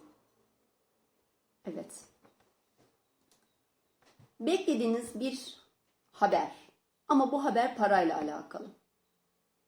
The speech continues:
Arkadaşlar, eğer bir yerden tazminat alacaksanız ya da bir yerden alacağınız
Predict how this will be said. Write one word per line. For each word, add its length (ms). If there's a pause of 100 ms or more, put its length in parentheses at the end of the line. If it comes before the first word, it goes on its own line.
(600)
Arkadaşlar, 580
eğer 280
bir 60
yerden 300
tazminat 640
alacaksanız 720 (160)
ya 240
da 240
bir 80
yerden 500
alacağınız 720